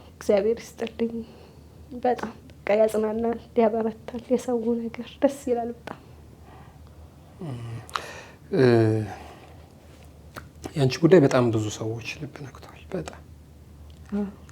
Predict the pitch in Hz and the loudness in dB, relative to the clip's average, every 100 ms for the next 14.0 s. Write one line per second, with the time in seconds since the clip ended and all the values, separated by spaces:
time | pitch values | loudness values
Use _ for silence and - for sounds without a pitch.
0 | - 127 - 131 120 117 113 113 113 110 | -8 -2 6 6 6 4 -2 -2 -4 -6
1 | - 127 117 110 117 113 117 117 117 233 | -8 -8 -4 -4 -4 -6 -8 -6 -4 -2
2 | 240 - 175 170 113 107 - - - - | -4 -4 -4 -2 -4 -8 -12 -14 -16 -18
3 | - - - - - - - 127 117 127 | -20 -20 -20 -20 -20 -20 -4 0 2 4
4 | 123 - 117 110 107 131 110 110 - - | 4 2 0 0 0 -2 -2 -6 -8 -8
5 | 113 117 123 - - - 120 110 113 113 | -8 -10 -12 -18 -20 -14 -10 -6 -4 -4
6 | 120 117 127 117 117 120 123 120 110 107 | -4 -6 -4 -2 2 6 8 6 4 2
7 | - 117 113 - 117 131 208 269 277 - | 0 -2 -2 0 2 2 2 -2 -4 0
8 | - 254 269 247 220 110 220 220 247 - | 2 4 4 2 0 0 0 2 2 0
9 | - - - - - 113 107 110 110 110 | -14 -18 -20 -20 -6 -2 -2 -4 -6 -6
10 | 113 - - - - - 113 123 240 - | -10 -10 -12 -12 -14 -14 -6 -4 -4 -8
11 | - - - - - - - 208 117 107 | -18 -20 -20 -20 -20 -20 -12 -2 0 2
12 | 107 107 113 113 117 113 - 131 123 120 | 0 -2 -4 -4 -6 -8 -2 4 4 2
13 | 110 110 110 107 120 113 113 113 120 | -2 -2 -6 -8 -8 -6 -4 -4 -2